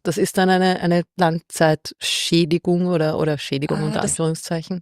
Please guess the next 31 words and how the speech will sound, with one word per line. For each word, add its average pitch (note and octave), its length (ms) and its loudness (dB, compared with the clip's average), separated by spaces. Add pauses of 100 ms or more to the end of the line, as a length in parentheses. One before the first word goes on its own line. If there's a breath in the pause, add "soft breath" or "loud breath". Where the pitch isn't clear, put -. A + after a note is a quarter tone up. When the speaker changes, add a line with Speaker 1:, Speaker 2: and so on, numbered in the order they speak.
(100)
Speaker 2:
Es G3+ 180 -2
gibt, - 360 0
also - 180 2
es, - 400 0
wir G3 240 0
hatten G#3 240 4
dann A3+ 160 4
noch G#3 120 0
Tests - 680 -4
ungefähr, G#3+ 400 2 (520)
ähm, F#3 380 2
sieben A#3+ 340 4 (280)
Monate G#3+ 460 4
nach G3+ 260 2
der F#3 120 -2
Rückkehr. B3+ 480 -2 (720 loud breath)
Leider G3 280 4
gibt's G#3 240 2
dann G3+ 140 2
keine F#3+ 680 2
weiteren F3 440 -2
Tests - 400 -2
für F3+ 120 -2
die F3 100 0
Monate F3 360 2
danach. E3+ 400 0
Also - 180 2
es F3 140 2
gibt - 200 0
wirklich F3+ 240 0
nur F#3 260 2